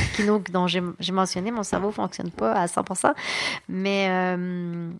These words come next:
ce qui est très rare d'habitude quand je viens de voir un <laughs> film, je suis assez positive sur ces déta-, ce genre de détails-là. J'ai une bonne mémoire, euh, de dernière minute, là, de,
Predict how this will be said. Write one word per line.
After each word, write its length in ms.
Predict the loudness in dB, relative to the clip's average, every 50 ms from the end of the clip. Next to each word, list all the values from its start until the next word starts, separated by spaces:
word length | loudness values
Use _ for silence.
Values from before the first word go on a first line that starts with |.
| -14 _ -20 -20 _ _ _ _ _ _ _ _ -20 _ -12
ce 60 | -8 -2
qui 80 | -2
est 40 | -2
très 220 | -2 2 4 4
rare 200 | 6 6 6 6
d'habitude 240 | 4 2 0 -2 -4 0
quand 60 | 2 2
je 120 | 2 2
viens 40 | 2
de 80 | 2 4
voir 200 | 4 4 4 4
un 80 | 2
<laughs> 20 | 2
film, 320 | 0 -2 -4 0 2 2 2
je 20 | 2 2
suis 80 | 4 4
assez 240 | 4 4 2 -2
positive 720 | -2 0 0 0 0 0 -2 -2 -4 -4 -4 -2 -2 -2 0
sur 180 | 2 2 2
ces 200 | 2 2 -2 -2
déta-, 280 | 0 0 -2 -2 -2 -4
ce 160 | 0 0 2
genre 200 | 4 6 4 6
de 80 | 4 2
détails-là. 680 | 0 0 0 4 6 6 6 6 4 4 4 4 4 2 -6 -8 -6 -6 -6 -8 -8
J'ai 120 | -8 -8 -6
une 80 | -2
bonne 160 | -2 0 0 2
mémoire, 320 | 0 2 4 4 4 6
euh, 180 | 6 6 4 4
de 100 | 2 2
dernière 280 | 4 4 4 4 2 0
minute, 380 | 0 -2 -2 -4 -6 -6 -6
là, 100 | -4 -4
de, 460 | -2 -2 -2 -2 -2 -2 -2 -4 -4